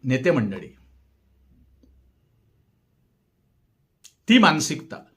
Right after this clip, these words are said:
पुन्हा नव्या भूमिकेत चोर पावलांनी महाराष्ट्रात तर येणार नाही ना? साहजिक आहे ही भीती वाटणं. असे अनेक प्रश्न अंगाभोवती गिरट्या घालताना यापूर्वी कधीच पाहिले नव्हते, मित्र. अलीकडे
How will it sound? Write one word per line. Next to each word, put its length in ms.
पुन्हा 300
नव्या 300
भूमिकेत 560
चोर 200
पावलांनी 520
महाराष्ट्रात 640
तर 80
येणार 260
नाही 140
ना? 100
साहजिक 580
आहे 220
ही 160
भीती 280
वाटणं. 360
असे 300
अनेक 340
प्रश्न 260
अंगाभोवती 580
गिरट्या 340
घालताना 440
यापूर्वी 480
कधीच 360
पाहिले 240
नव्हते, 240
मित्र. 260
अलीकडे 680